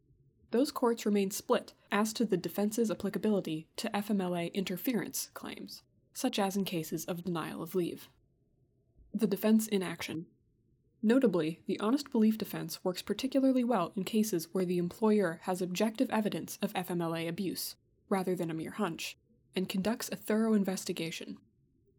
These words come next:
For instance, in the two thousand and twelve case of Seeger versus Cincinnati Bell Telephone Company,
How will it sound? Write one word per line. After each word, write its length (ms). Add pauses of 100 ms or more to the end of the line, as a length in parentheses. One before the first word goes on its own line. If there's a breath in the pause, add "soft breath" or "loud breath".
(220)
For 100
instance, 640
in 80
the 80
two 140
thousand 340
and 100
twelve 260
case 400
of 120
Seeger 340
versus 380
Cincinnati 560
Bell 240
Telephone 400
Company, 420